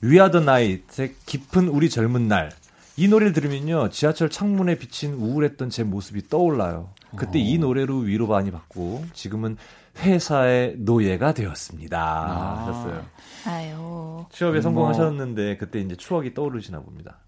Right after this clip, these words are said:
Speaker 2: 그
Speaker 1: 음.
Speaker 2: 자존감에 대한 얘기, 저는 이, 이 첫 줄이 되게,
Speaker 1: 네.
Speaker 2: 그러니까 라디오 하면서도 사실 사연이 되게 많이 오는 것들 중에 하나가 이
Speaker 1: 음.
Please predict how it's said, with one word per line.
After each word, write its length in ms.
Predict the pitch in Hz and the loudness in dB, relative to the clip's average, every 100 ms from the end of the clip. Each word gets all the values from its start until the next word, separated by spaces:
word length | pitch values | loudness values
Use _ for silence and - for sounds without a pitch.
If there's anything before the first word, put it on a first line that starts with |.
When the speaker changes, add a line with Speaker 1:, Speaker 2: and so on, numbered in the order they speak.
| _ - | _ -16
Speaker 2:
그 120 | 80 | -10
Speaker 1:
음. 140 | 156 82 - _ | -10 -12 -20 _
Speaker 2:
자존감에 1400 | - 110 202 190 180 175 170 160 151 139 139 135 127 - _ | -14 -6 -4 -2 -2 -2 -4 -6 -4 -4 -2 -2 -4 -8 _
대한 320 | - 107 110 | -8 -6 -4
얘기, 380 | 90 85 107 104 | -6 -6 -6 -6
저는 240 | - 120 127 | -2 0 0
이, 280 | - 123 135 | -2 -6 -6
이 180 | 107 110 | -6 -6
첫 180 | - - | -8 -8
줄이 220 | 247 175 | -6 -4
되게, 240 | 87 80 85 | -6 -10 -10
Speaker 1:
네. 160 | 95 98 | -8 -10
Speaker 2:
그러니까 340 | 85 90 98 - - - - | -10 -8 -10 -12 -20 -20 -6
라디오 380 | 101 101 165 180 | -4 -2 0 0
하면서도 300 | 165 151 139 | 0 -4 -6
사실 420 | 156 160 151 95 - _ - | -6 -6 -6 -6 -12 _ -20
사연이 380 | - 185 185 | -12 -8 -8
되게 220 | - - 135 | -8 -6 -6
많이 240 | 80 87 | -4 -4
오는 220 | 104 135 | -2 -2
것들 240 | 135 135 104 | -4 -6 -8
중에 200 | 98 95 | -8 -8
하나가 360 | 90 85 82 | -8 -10 -14
이 40 | 82 | -14
Speaker 1:
음. 300 | 113 101 | -14 -16